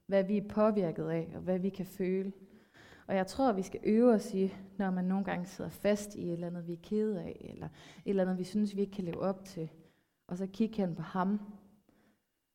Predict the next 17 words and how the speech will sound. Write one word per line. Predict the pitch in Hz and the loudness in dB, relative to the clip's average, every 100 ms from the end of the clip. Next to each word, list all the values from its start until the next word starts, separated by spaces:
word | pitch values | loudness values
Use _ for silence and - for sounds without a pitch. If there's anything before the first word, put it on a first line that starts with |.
| _ _ _ _ _ _ _ _ | _ _ _ _ _ _ _ _
Fordi | 190 185 | -2 0
så | 220 | 0
finder | 214 214 190 | 0 0 2
vi | 202 | 2
ud | |
af, | 196 185 | 2 2
hvem | 196 190 | 0 -2
vi | 180 | -2
virkelig | 196 220 233 220 | 4 4 6 2
er. | - 147 147 - - - _ _ | 0 -2 -4 -6 -20 -20 _ _
Så | - | -16
finder | 208 226 190 165 | -6 -2 -2 -2
vi | 175 | -2
ind | 180 175 | -2 -4
til | - 175 | -6 -6
sådan, | 180 170 165 - - - | -4 -4 -4 -8 -20 -14
hvordan | - 175 175 180 | -6 -2 -2 -4